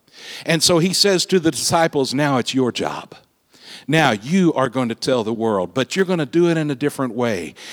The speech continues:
Instead of doing it as the, as the Jews have done it by telling about the law, you guys are gonna be filled with the Holy Spirit, and you're gonna be able to speak to other lands, and you're gonna take my good news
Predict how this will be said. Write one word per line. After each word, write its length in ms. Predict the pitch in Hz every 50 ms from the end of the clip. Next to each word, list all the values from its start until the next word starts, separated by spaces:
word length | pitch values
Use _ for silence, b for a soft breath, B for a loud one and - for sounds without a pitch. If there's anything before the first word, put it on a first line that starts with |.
| B B B
Instead 420 | 139 139 - - - 175 175 175
of 160 | 170 151 127
doing 360 | - 139 170 180 170 165 156
it 120 | 151 139 139
as 240 | 143 147 131 - -
the, 180 | 139 123 101 B B B B B
as 200 | 113 151 151 127
the 100 | 127 139
Jews 380 | 120 - 170 190 190 185 160 151
have 200 | 151 147 135 113
done 220 | 139 160 175 165
it 140 | 151 131 -
by 180 | 135 127 120
telling 420 | 113 - - 160 175 180 185 170 147
about 360 | 139 123 147 143 139 139 -
the 80 | 139 120
law, 380 | 120 135 156 160 160 143 123 - B B B B B
you 280 | 110 123 170 226 247
guys 440 | 175 156 143 127 127 131 131 131 -
are 140 | - 131 123
gonna 180 | 113 139 131 123
be 220 | 113 123 120 110
filled 580 | - - - - 147 156 170 180 190 190 160 160
with 140 | 156 143
the 80 | - 127
Holy 260 | 113 139 139 131 120
Spirit, 580 | - - - - - - 151 156 156 165 175 - B B B B B B
and 140 | B 147 139
you're 120 | 139 156
gonna 140 | 143 147 143
be 200 | 135 143 139 143
able 140 | 139 127 123
to 80 | 113 107
speak 560 | - - - - - - 190 185 190 190 -
to 140 | - - -
other 240 | 156 160 147 143
lands, 460 | 139 135 160 170 160 160 156 151 - - B B B
and 160 | B 143 151
you're 120 | 139 143 135
gonna 180 | 156 143 127
take 400 | - - - 160 185 175 165 -
my 240 | - 151 151 147 151
good 320 | 143 117 - 156 151 131 127
news 640 | 127 139 151 143 127 110 101 92 95 101 104 -